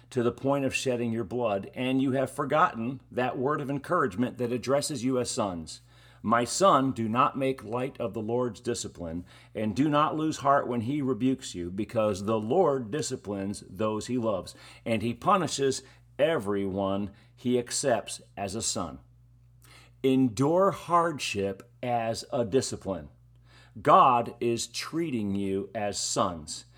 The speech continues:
For what son is not disciplined by his father? If you are not disciplined,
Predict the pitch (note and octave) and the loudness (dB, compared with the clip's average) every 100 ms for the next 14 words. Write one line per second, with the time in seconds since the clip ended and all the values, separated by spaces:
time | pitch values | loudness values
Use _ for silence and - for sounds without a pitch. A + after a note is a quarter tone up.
0 | - - - B2+ A#2+ E3+ G3 - - D#3+ | -20 -18 2 2 4 2 2 -2 2 2
1 | B2+ A#2+ G2+ B2 C3+ - G#2 D3 - - | 4 0 0 0 0 -2 -6 -6 -4 -6
2 | G2+ G#2+ G#2+ - G#2 G2+ G2+ - A#2 G#2 | -4 -4 -4 -2 -2 0 -6 -2 -2 -2
3 | E2+ A#1+ - - - A#2+ - C#3+ C3 B2+ | -6 -14 -18 -20 -6 -4 -2 2 4 4
4 | A#2+ D#3 F#3+ - A2 G#2+ - - F2+ E2+ | 4 6 6 2 -4 -4 -4 -6 -6 -4
5 | C3 | -4